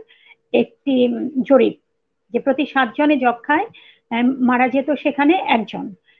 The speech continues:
তো টিকা আবিষ্কার হয়েছিল কিন্তু উনিশশো একুশ সালে। এই পরিস্থিতিতে তখন তারা কি করেছিল? খোলা মাঠে ক্লে-, স্কুল করেছিল।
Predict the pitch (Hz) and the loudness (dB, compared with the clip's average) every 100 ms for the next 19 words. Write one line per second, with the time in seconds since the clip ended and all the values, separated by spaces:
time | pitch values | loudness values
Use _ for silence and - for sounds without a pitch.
0 | _ 269 254 - 330 392 370 370 349 - | _ 0 0 2 2 4 4 4 2 2
1 | 349 294 349 - 349 359 339 330 311 311 | 0 2 0 0 -2 0 2 4 4 2
2 | - - 320 392 - - 226 220 - _ | -6 -4 0 2 0 -2 -8 -8 -20 _
3 | _ _ _ _ _ _ _ _ _ _ | _ _ _ _ _ _ _ _ _ _
4 | _ _ _ _ - - 320 359 381 370 | _ _ _ _ -16 -4 -2 2 2 2
5 | - 320 320 339 311 277 320 311 285 226 | 0 -2 -2 0 0 2 2 2 0 -2
6 | 339 _ _ _ - 320 311 269 233 - | -8 _ _ _ -8 -4 0 0 -2 -6
7 | 190 - 294 302 277 285 277 359 - 311 | -12 -4 0 4 4 2 -2 -8 -6 -8
8 | 277 - 254 214 202 214 - | -10 -8 -6 -6 -8 -10 -8